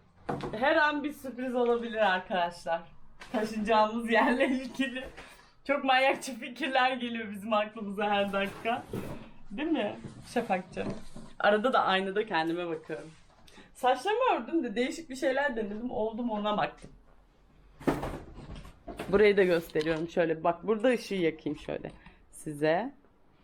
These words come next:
Gördüğünüz gibi her yer, her yerde mutfak zaten böyle çoğunu topladık. İşte vereceklerimi ayırdım.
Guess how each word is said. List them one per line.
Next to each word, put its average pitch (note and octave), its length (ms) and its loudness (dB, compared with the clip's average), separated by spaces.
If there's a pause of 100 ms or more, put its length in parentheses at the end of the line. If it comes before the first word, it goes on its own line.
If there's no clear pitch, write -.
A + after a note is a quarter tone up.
(720)
Gördüğünüz F3 520 2
gibi F#3 420 2 (200)
her F3 200 4
yer, F#3 340 2 (920)
her F#3+ 240 6
yerde E3+ 380 2
mutfak F#3 500 0
zaten G3+ 600 2 (840)
böyle F#3 400 -2
çoğunu G3 400 2
topladık. G3 720 0 (840)
İşte - 460 0 (400)
vereceklerimi G#3 760 6
ayırdım. E3+ 800 2